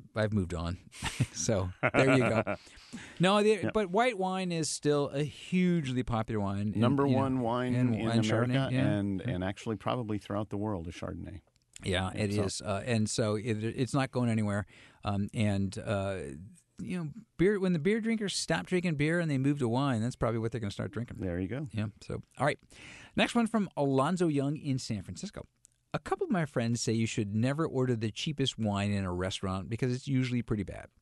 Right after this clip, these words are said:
Speaker 1: And I have another friend who says the second cheapest wine is the worst, and they just put it at that price point because they know you won't order the cheapest." <laughs>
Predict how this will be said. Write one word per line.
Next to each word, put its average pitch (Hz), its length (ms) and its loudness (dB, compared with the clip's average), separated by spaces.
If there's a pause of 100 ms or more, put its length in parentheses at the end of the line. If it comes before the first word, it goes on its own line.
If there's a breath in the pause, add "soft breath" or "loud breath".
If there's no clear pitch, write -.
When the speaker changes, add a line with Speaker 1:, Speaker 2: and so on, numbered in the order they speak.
(300)
Speaker 1:
And 87 80 -6
I 87 40 -4
have 90 100 -6
another 147 300 2
friend 139 260 0
who 135 80 2
says 131 360 0 (200 loud breath)
the 123 80 -6
second - 380 -2
cheapest 113 340 -4
wine 101 200 0
is 98 120 -2
the 101 80 0
worst, 147 500 2 (320 loud breath)
and 135 80 -4
they 127 40 2
just - 180 -2
put 170 100 2
it 139 40 2
at 120 80 -4
that 135 200 -2
price 120 240 -2
point 113 260 -2
because 117 360 0
they 123 100 2
know 123 140 2
you 120 180 2
won't 123 200 2
order 117 220 2
the 110 140 -2
cheapest." - 520 -4 (160)
<laughs> 131 120 0